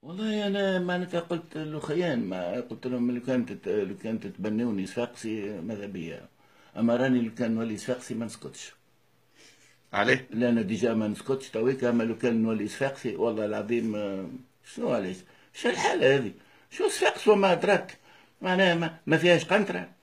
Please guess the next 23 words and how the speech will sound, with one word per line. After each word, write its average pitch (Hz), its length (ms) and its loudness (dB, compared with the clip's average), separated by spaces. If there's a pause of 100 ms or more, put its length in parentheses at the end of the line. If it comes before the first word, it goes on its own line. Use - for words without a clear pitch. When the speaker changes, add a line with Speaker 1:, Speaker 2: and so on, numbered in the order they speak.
(320)
Speaker 1:
ما 131 80 -2
ثم 156 220 4
كان 160 240 2
في 147 60 -4
المدخل 175 440 0 (720)
باش 131 120 -6
تدخل 151 320 -4
صفاقس، 196 420 2 (160)
ما 127 60 -6
ثماش 165 220 4
باركينغ. 185 440 6 (680)
شنو؟ 403 400 2 (840)
شنو؟ 403 400 2
شنو؟ 185 460 2
شنو؟ 208 360 4
وين 277 160 4
ماشيين 254 300 4
بها؟ - 400 6 (960)
وين 277 200 6
ماشيين 254 320 8
بها؟ 160 440 6
إلى 214 160 8
متى؟ 240 520 10